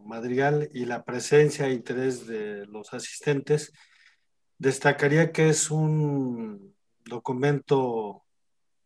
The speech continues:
de maestros normalistas, para maestros normalistas, de maestros normalistas, para los que no tenemos la fortuna de ser normalistas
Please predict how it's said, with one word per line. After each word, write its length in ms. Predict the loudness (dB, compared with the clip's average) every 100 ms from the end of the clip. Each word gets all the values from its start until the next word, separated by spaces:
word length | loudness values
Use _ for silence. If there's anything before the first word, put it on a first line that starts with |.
| _ _ _ _ _ _ _ _ _ _
de 220 | -2 2 4
maestros 840 | 4 6 4 2 2 2 -2 -12 -18 _ _ _ _ _ _ -10
normalistas, 1080 | -6 -2 0 4 4 4 2 0 0 -8 _ _ -6
para 180 | -4
maestros 480 | -4 0 0 0 -2
normalistas, 760 | -2 -4 -4 -2 -2 0 0 0
de 120 | -4
maestros 560 | -2 -2 -2 -2 -2
normalistas, 840 | -4 -8 -6 -2 -4 -2 -2 -2 -8 -20 _ -4
para 220 | -2 0
los 240 | 0 -4
que 160 | -4 -2
no 340 | 2 4 2
tenemos 500 | 0 0 2 2 2
la 160 | 0 -4
fortuna 460 | -4 -4 0 0 0
de 140 | -2
ser 180 | -2 0
normalistas 760 | 0 0 0 2 2 0 -6